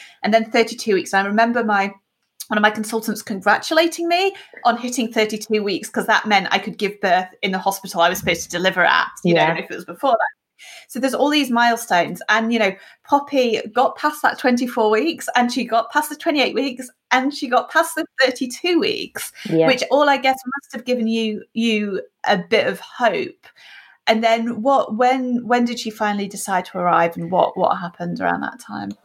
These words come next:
Speaker 2: Yeah, so I had my thirty-two week appointment,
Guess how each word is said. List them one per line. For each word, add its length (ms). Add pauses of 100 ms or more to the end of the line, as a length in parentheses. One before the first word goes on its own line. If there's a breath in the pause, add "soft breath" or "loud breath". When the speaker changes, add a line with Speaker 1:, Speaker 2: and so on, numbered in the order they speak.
(460)
Speaker 2:
Yeah, 380
so 480
I 180
had 400 (120)
my 580 (260)
thirty-two 640
week 500
appointment, 800